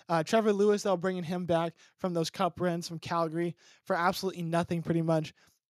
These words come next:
I think it's a good depth guy. Um, I'm happy to see Trevor Lewis back in a Kings uniform. Minnesota, all they picked up was Vinny Leterrier from Boston,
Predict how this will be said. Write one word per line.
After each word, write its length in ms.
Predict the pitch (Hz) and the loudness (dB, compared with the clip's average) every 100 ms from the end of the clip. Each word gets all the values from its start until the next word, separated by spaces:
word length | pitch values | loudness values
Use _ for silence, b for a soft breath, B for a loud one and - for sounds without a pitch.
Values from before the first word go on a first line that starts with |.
| _ | _
I 100 | 160 | -4
think 120 | 170 165 | -2 -2
it's 120 | 156 | -6
a 40 | |
good 240 | 143 175 139 | -2 -2 2
depth 260 | 151 - | 0 0
guy. 220 | 165 160 151 - b b b | 0 0 0 -6 b b b
Um, 380 | 139 131 127 127 _ _ _ | -12 -12 -12 -16 _ _ _
I'm 180 | 139 151 | -8 -2
happy 240 | 160 160 | -2 -2
to 60 | 135 | -6
see 160 | - | -6
Trevor 280 | 143 156 139 | -4 -4 -2
Lewis 180 | 147 139 | -2 0
back 300 | - 147 - - | 0 -2 -6 -10
in 100 | 151 | -8
a 60 | |
Kings 260 | 139 160 139 | -6 -6 -4
uniform. 440 | 131 139 131 123 - - _ _ _ _ _ _ _ _ _ _ _ _ _ _ _ _ B B B B | -4 -6 -6 -10 -10 -20 _ _ _ _ _ _ _ _ _ _ _ _ _ _ _ _ B B B B
Minnesota, 640 | 165 220 247 - 214 233 214 | 0 2 2 4 4 6 4
all 140 | 165 226 | 4 4
they 140 | 320 | 4
picked 280 | - 262 - | 2 0 2
up 180 | 240 214 | 2 4
was 140 | 190 | 2
Vinny 260 | 165 190 196 | 2 2 4
Leterrier 680 | 180 - 180 175 165 165 165 | 2 2 4 4 4 4 2
from 160 | 160 | -2
Boston, 580 | 139 160 160 160 165 160 | 2 2 2 0 -4 -6